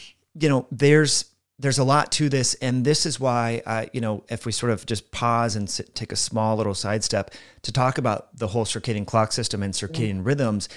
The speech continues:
Speaker 1: anyone who has adrenal fatigue or a sort of blunted cortisol awakening response that you discover through the Dutch test,
Speaker 2: Mm-hmm.
Speaker 1: this is where we need to be extra mindful about artificial light exposure at night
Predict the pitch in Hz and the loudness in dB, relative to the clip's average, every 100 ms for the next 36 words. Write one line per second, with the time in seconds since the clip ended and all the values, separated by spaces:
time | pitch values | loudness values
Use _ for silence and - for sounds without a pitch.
0 | - - _ - 160 196 170 147 139 123 | -18 -20 _ -4 2 4 4 6 6 4
1 | 110 104 107 104 104 - 101 98 98 - | 2 0 0 0 -2 -2 0 0 -2 -8
2 | - _ _ 123 120 117 113 - - 110 | -20 _ _ -2 2 2 0 -4 -6 -6
3 | - 127 104 - 104 113 120 110 - 127 | -4 -2 -2 0 0 2 0 -2 -2 -2
4 | 120 110 101 101 107 107 110 101 95 - | 0 2 2 2 2 0 0 -2 -2 -2
5 | 101 95 92 98 104 113 - 107 101 - | -2 -2 -4 -6 -2 -2 -2 -2 -4 -4
6 | 101 90 82 117 - - 98 87 - - | -6 -6 -2 -2 -2 -2 -2 -2 -6 -10
7 | - 160 170 165 180 175 123 127 113 110 | -4 0 2 2 2 0 0 0 2 0
8 | 101 104 - 131 - - 120 107 98 101 | 0 -4 -4 -4 -2 -2 0 2 0 -2
9 | 104 98 92 87 87 107 98 92 - - | -4 -4 -4 -4 -4 -2 -2 -4 -8 -20
10 | - - 117 120 139 131 110 107 110 - | -14 -2 0 0 0 2 2 2 0 -2
11 | 104 104 110 113 101 95 | -2 0 -2 -2 -4 -4